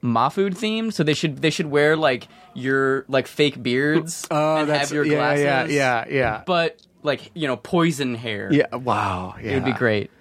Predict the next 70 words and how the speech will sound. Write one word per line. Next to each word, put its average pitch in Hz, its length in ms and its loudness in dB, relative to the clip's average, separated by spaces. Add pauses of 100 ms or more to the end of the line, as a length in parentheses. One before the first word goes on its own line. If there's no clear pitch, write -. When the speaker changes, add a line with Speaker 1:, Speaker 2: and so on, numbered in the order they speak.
(180)
Speaker 2:
People 180 240 0
would 143 120 0
be 123 160 0
baffled 135 760 -2 (140)
and 113 260 -4
Speaker 1:
It 175 40 -2
would 180 100 -2
be 190 80 -2
great. 147 400 -2
I 117 80 2
would 135 100 0
love 120 160 0
Speaker 2:
confused. 123 300 0
Speaker 1:
it. - 40 0
That 185 200 0
I 151 120 0
would 151 100 0
be 131 100 0
fucking 135 360 -4
so 117 240 2
into. 104 440 -4 (400)
Um, 107 460 0 (200)
but - 100 -6
yeah, 220 220 0
I 233 40 4
don't 254 120 0
know. 233 180 2
So 202 200 0
his, 190 300 -2 (100)
yeah, 208 160 2
he 214 160 4
wants 240 240 0
this. 214 160 -4
I - 380 -16
s-, - 160 -12 (400)
Jim 403 200 2
Ballant 220 260 4
is 131 120 -6
fascinating 165 800 -2
to 190 100 -4
me. 190 280 -6 (180)
So 147 140 0
he's 247 200 2
this 233 160 -6
guy 170 300 2
who 151 80 -2
got 113 160 0
really 156 180 -2
big 202 160 0
in 208 80 0
the 202 80 0
fucking 175 280 -2
eighties. 120 220 0
I'm 127 80 0
sure 160 140 -2
you 131 120 2
know 110 120 2
most 107 240 0
of - 60 -6
Speaker 2:
Oh, - 40 2
Speaker 1:
this, 151 80 2
Speaker 2:
yeah. 127 40 -2
Speaker 1:
but 127 100 -4
I'm 123 80 2
just 117 120 -4
gonna 120 120 -2
run 110 160 -2
through 110 220 -6
it 101 140 -8
so 101 200 -6